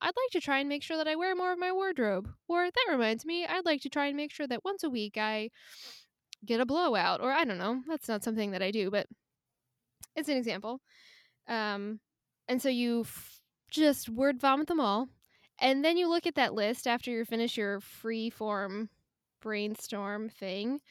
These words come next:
and the Passion Planner has a really neat web that in the middle it has today's date, and then there are four arms that branch off of it, and they have different, um,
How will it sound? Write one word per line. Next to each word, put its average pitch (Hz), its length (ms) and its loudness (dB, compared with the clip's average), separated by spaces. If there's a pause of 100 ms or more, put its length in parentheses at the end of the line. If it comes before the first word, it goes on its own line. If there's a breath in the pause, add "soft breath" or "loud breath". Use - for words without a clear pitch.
(560 soft breath)
and 214 420 2
the 220 160 -2
Passion 262 340 4
Planner 311 280 2
has 262 180 0
a 214 80 -2
really 233 320 -2
neat 294 280 -2
web 196 460 -2 (560)
that 208 480 0
in 240 120 -2
the 220 100 -2
middle 262 480 0
it 220 220 -4
has 202 640 -8 (580)
today's 220 480 2
date, 202 460 -4 (460 soft breath)
and 226 180 0
then 233 160 2
there 226 240 0
are 208 160 0
four 302 440 -4
arms 233 460 0
that 196 160 -2
branch 208 460 -4
off - 260 -2
of 254 140 -8
it, 349 280 -4
and 233 180 0
they 233 100 0
have 220 340 -2 (840 soft breath)
different, 254 720 0 (200)
um, 196 600 -8